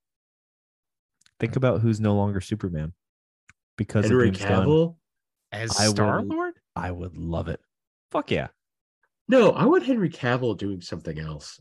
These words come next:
Speaker 2: I don't want him as Star-Lord.
Speaker 1: I want him as something ideally, like,
Speaker 2: Captain
Speaker 1: full
Speaker 2: Britain,
Speaker 1: term.
Speaker 2: maybe,
Speaker 3: Look,
Speaker 2: or
Speaker 3: i-, if
Speaker 1: No.
Speaker 3: we, if we were going with perfect casting, he would have been the better Adam Warlock. <laughs> Just throwing that out there. But
Speaker 1: To be fair, I still stand by the Zac Efron.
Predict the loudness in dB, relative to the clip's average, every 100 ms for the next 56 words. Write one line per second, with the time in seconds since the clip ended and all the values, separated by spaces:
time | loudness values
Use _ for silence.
0 | -4 0 4 2 0 -6 -8 -10 -14 -14
1 | -12 -8 -6 -6 _ _ -2 2 4 2
2 | 0 -2 0 0 0 2 2 2 -2 -2
3 | 0 2 2 0 2 2 2 2 2 2
4 | 4 4 4 0 -2 0 0 -2 -2 0
5 | 2 2 2 0 2 0 2 0 0 0
6 | 0 0 0 0 -2 -4 -6 -6 -6 -10
7 | -6 -6 -6 -4 -2 -2 -2 -4 -6 -6
8 | -6 -4 -4 -4 -4 -4 -4 -4 -2 -2
9 | -4 -8 -14 -14 -8 -8 -8 -18 -20 _
10 | -18 -14 -12 -8 -4 -4 -4 -4 -6 -6
11 | -12 _ _ _ _ _ -10 -8 -6 -2
12 | 0 2 0 0 -2 -4 -6 -6 -4 -6
13 | -4 -2 -2 -4 -6 -6 -6 -6 -8 -8
14 | -10 -10